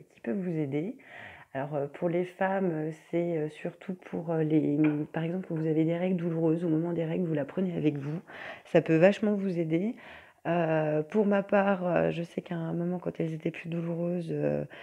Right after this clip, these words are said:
je prenais aussi de l'huile essentielle de basilic, euh, exotique, euh, au niveau du ventre. Euh, alors, toujours à appliquer avec, euh, de l'huile, hein, parce qu'elle est vraiment irritante.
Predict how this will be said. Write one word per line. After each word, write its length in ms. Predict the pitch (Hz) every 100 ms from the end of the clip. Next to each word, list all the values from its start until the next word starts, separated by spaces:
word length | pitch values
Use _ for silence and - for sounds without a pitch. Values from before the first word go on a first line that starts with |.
| - - -
je 360 | 151 156 160
prenais 340 | 160 - 185 180
aussi 340 | 185 - 208
de 220 | 180 170
l'huile 280 | 165 180 185
essentielle 720 | 190 - 190 - 196 185 165
de 240 | 160 156 156
basilic, 580 | 180 190 185 190 -
euh, 200 | 170 156 -
exotique, 640 | 170 175 185 - 185 -
euh, 160 | 160 -
au 100 | 185
niveau 280 | 190 175 180
du 200 | 165 165
ventre. 460 | 160 160 - -
Euh, 120 | 143 135 - - - - - 143
alors, 180 | 151
toujours 400 | - 208 196 214
à 100 | 196
appliquer 800 | 180 175 - _ _ 202 202 214
avec, 480 | - 160 170 175 -
euh, 540 | 156 151 151 139 139 - -
de 180 | 170
l'huile, 320 | 180 170 175 156
hein, 140 | 156 -
parce 160 | 151
qu'elle 200 | - 143
est 60 | 143
vraiment 460 | 147 160 180 180
irritante. 680 | 170 156 147 156 160 190 -